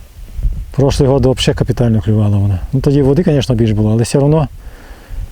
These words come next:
вона повинна клювати зараз гарно вже. Просто що цей приморозок трошечки все перебив, понімаєте? Цілу неділю мінусові морози були, до це,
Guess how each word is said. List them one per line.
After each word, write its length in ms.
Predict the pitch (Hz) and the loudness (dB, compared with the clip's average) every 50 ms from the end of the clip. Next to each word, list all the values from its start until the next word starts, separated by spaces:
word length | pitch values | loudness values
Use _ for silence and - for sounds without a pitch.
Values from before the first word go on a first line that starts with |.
| - - - - - - - - - - - - - - - - - | -14 -10 -8 -6 -6 -6 -8 -10 -14 -14 -18 -20 -20 -20 -20 -10 -2
вона 320 | 117 113 117 120 139 156 139 | 0 2 4 4 4 4 2
повинна 340 | 131 120 101 110 131 143 | 2 2 2 2 2 2
клювати 340 | 139 - 127 120 117 135 139 | 2 2 2 2 4 4 2
зараз 260 | 120 117 127 123 123 104 | 2 2 2 2 2 2
гарно 300 | 107 104 95 92 95 92 | 2 0 0 0 0 0
вже. 140 | 90 90 85 - - - - - - - - - - - - - - - - - - - - - - - - - - - - - - - - - - - | -2 -4 -6 -8 -14 -20 -20 -20 -20 -20 -20 -18 -14 -10 -10 -10 -10 -10 -10 -8 -8 -8 -6 -8 -10 -12 -12 -18 -18 -20 -20 -20 -20 -20 -20 -20 -16 -4
Просто 300 | - - 147 143 - 147 | 0 0 0 2 0 0
що 120 | - - 131 | 0 0 0
цей 240 | - 147 143 165 214 - - - - - - - - - - - - - - - - - - - - - - - - - - - | 0 2 0 0 -2 -6 -14 -16 -20 -20 -20 -20 -20 -20 -20 -20 -20 -20 -20 -20 -20 -18 -14 -12 -12 -12 -12 -12 -12 -12 -8 -2
приморозок 600 | - 135 151 165 160 151 143 135 110 123 - - - - - - - | 0 2 2 2 2 2 2 2 2 2 0 0 -2 -4 -6 -6 -4
трошечки 500 | - 123 139 127 - 139 - - - 143 | -2 0 0 2 0 0 -2 0 0 0
все 200 | 117 - - 139 | 0 0 0 0
перебив, 460 | - - 120 131 131 113 123 117 110 | 2 2 2 2 2 2 2 2 2
понімаєте? 520 | - 110 104 104 110 120 120 117 - - - | 2 2 0 2 2 2 2 2 0 0 0
Цілу 300 | - - 147 143 139 135 | 0 0 0 2 2 2
неділю 400 | 131 123 120 139 139 127 131 - - - - - - - - - - - - - | 2 2 2 2 2 2 0 -2 -2 -6 -8 -6 -6 -6 -8 -8 -14 -12 -4 0
мінусові 580 | 123 127 131 123 - - 139 135 147 139 135 113 147 185 - - - | 2 2 2 2 2 2 2 2 4 2 2 2 0 -4 -4 -6 -4
морози 400 | - 120 123 123 147 147 131 147 | -2 0 2 2 2 2 2 2
були, 240 | 135 131 135 135 135 | 2 2 2 2 2
до 140 | 117 117 117 | 2 0 0
це, 240 | - - 139 127 | 0 0 -2 -2